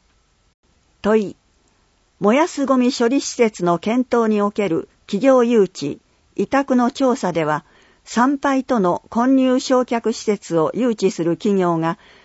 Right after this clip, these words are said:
市の調査に応じたようだ。なぜ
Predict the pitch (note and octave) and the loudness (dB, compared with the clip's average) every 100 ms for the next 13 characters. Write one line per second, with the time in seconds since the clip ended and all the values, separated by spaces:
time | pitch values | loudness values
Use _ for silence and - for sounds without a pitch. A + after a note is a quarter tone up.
0 | - - B3+ G#3 - C4 A#3 G#3+ F3 E3 | -8 0 2 2 2 0 0 0 -2 0
1 | E3 A3 A#3+ A3+ A3 G3 C3+ F#2 - _ | 0 0 -2 -2 0 0 -2 -6 -10 _
2 | _ _ _ _ _ _ _ _ _ _ | _ _ _ _ _ _ _ _ _ _
3 | F3+ C#4+ C#4 F3 - | -2 -2 -2 -4 -4